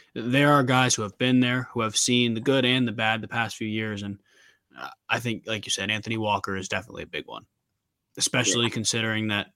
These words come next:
Speaker 1: that, that level of their defense has been an issue.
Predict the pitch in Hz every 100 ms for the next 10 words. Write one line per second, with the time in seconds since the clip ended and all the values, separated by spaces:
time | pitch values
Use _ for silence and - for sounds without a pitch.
0 | _ 123 117 117 - 131 120 123 123 117
1 | 120 104 110 107 110 120 113 113 117 117
2 | 127 123 127 127 139 165